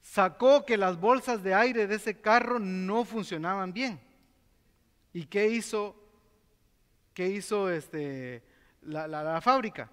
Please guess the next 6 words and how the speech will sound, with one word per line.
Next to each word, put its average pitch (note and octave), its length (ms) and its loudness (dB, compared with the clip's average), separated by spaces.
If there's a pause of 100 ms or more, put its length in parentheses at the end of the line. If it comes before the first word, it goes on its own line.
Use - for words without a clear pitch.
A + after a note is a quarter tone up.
(360)
Sacó G3+ 840 0
del A#3+ 180 -2
mercado G3 500 0
todos C4 840 0
esos E3+ 280 -8
carros, - 500 -12